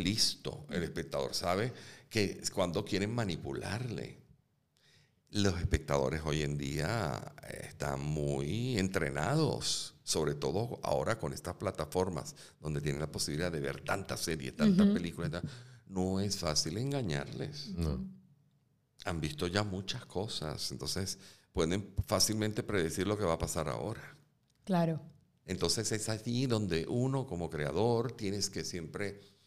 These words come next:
Speaker 1: em, sorprenderlo al espectador. Entonces, eh, eh, eh, eh, es, es muy bueno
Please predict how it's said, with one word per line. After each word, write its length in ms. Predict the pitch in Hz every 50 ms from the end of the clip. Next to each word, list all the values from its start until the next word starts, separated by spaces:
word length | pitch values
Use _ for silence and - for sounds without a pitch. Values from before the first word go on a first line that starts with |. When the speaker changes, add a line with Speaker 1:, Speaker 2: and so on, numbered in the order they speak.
| _ _ -
Speaker 1:
em, 760 | - 90 87 82 80 78 78 73 73 73 69 67 64 - 50 50 - _ _ _ _ _ - -
sorprenderlo 1300 | - - - - 110 90 90 - - 80 78 76 71 71 73 80 73 73 - - 57 50 50 - - - _ _ _ _ _ _ _ _ _ _ _ _
al 180 | 82 82 78 71
espectador. 720 | 73 73 - 58 60 - - 58 57 58 - - - -
Entonces, 600 | 57 - - - 82 87 90 87 82 76 - - - - - - _ _ _ _
eh, 240 | - - 87 80 - -
eh, 240 | 71 80 80 - -
eh, 240 | - 90 90 - - -
eh, 360 | - 90 87 - - 90 90 82 85 98 -
es, 80 | - 95
es 40 | 90
muy 160 | 92 101 110
bueno 720 | 107 104 95 98 95 98 107 104 95 90 82 76 71 71 73